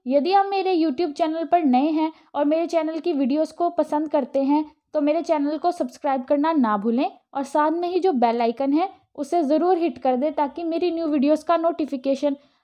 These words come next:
आपको ईजीली मिल जाए। अब हम जानेंगे कि नरक चतुर्दशी के दिन क्या नहीं करना चाहिए। तो ध्यान रखें कि नरक चतुर्दशी के दिन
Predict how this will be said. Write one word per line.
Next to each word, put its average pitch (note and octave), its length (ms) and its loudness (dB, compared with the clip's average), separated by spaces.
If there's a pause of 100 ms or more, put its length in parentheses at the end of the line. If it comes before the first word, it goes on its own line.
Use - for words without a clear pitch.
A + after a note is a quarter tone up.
आपको C4 540 -2 (280)
ईजीली D4 380 2
मिल G#3+ 200 0
जाए। F#3 220 -12 (1800)
अब E4 140 0
हम G#4+ 160 0
जानेंगे F4+ 460 0
कि G#4+ 140 -2
नरक F4+ 300 2
चतुर्दशी F#4 640 0
के G4 120 0
दिन F4+ 240 -2
क्या F4+ 320 0
नहीं F4+ 220 -4
करना B3+ 320 -2
चाहिए। F#3 360 -8 (420)
तो D#4+ 80 -2
ध्यान E4 380 0
रखें D4 280 -2 (460)
कि F4+ 80 0
नरक F4+ 360 2
चतुर्दशी E4+ 600 -2
के F#4+ 160 -2
दिन C#4+ 240 0